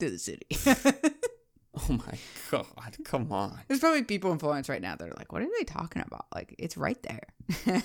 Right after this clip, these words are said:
Speaker 2: <laughs> I mean, he's kinda close. Yeah, we were just being extra. We were just laughing at it.
Speaker 1: Honestly, if we went back, I would still say the same thing. Be like, "Nah."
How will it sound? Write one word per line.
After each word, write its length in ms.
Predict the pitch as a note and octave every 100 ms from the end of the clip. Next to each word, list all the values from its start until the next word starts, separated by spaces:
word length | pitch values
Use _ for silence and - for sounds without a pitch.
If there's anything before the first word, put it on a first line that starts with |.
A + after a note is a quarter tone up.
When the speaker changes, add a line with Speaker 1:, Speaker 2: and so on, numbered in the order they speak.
| E4+
Speaker 2:
<laughs> 1600 | D4 - D#3 E3 C#3+ C#3 - - - - _ _ _ _ _ -
I 80 |
mean, 180 | D3+ B2+
he's 220 | A#2+ A2 -
kinda 360 | - - B3+
close. 600 | - - - - - - - _ _ _ _ _ _ -
Yeah, 220 | A2+ E2
we 180 | G#2+ A#2+
were 100 | A#2
just 180 | G#2+ -
being 220 | G#2 - -
extra. 400 | - - - A#2+ -
We 100 | G2+
were 60 | F#2+
just 180 | -
laughing 380 | - - - -
at 80 | G1+ -
it. 100 | - _ - _ _ - -
Speaker 1:
Honestly, 420 | F#3+ F#3 G3 F#3
if 100 | F3
we 80 | E3
went 200 | C#3+ B2
back, 180 | A2+ F2
I 80 |
would 120 | C#2+ -
still 160 | -
say 140 | - -
the 80 | -
same 180 | - -
thing. 160 | - - - A#3
Be 80 | -
like, 180 | -
"Nah." 120 | -